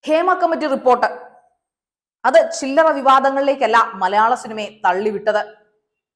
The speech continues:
വയനാട് ദുരന്തത്തെക്കാളും മാരകമായ ദുരന്തമാണ് സിനിമാ മേഖലയിൽ ഹേമ കമ്മിറ്റി റിപ്പോർട്ട് കൊടുത്തത്. അല്ലെങ്കിൽ ആ പ്രഹരം ചിന്തിക്കാവുന്നതിലും സങ്കല്പിക്കാവുന്നതിലും അപ്പുറമായി ഓരോ ദിവസവും മാറിക്കൊണ്ടിരിക്കുന്നു. ഓരോ ദിവസവും ഓരോ നായകന്മാരെ വെച്ചുള്ള ലൈംഗിക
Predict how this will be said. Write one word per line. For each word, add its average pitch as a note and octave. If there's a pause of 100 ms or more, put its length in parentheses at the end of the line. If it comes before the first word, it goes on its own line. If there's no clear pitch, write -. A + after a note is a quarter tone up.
വയനാട് A3+
ദുരന്തത്തെക്കാളും G#3+
മാരകമായ A3
ദുരന്തമാണ് G3+
സിനിമാ A3+
മേഖലയിൽ G#3+
ഹേമ A#3
കമ്മിറ്റി A3+
റിപ്പോർട്ട് G3 (260)
കൊടുത്തത്. F3+ (840)
അല്ലെങ്കിൽ G#3
ആ A3+
പ്രഹരം A#3 (440)
ചിന്തിക്കാവുന്നതിലും C#4 (300)
സങ്കല്പിക്കാവുന്നതിലും A#3+
അപ്പുറമായി A#3+ (100)
ഓരോ G#3+
ദിവസവും G3+
മാറിക്കൊണ്ടിരിക്കുന്നു. F#3 (320)
ഓരോ B3+
ദിവസവും C4+
ഓരോ A#3
നായകന്മാരെ A3+
വെച്ചുള്ള G#3+
ലൈംഗിക G3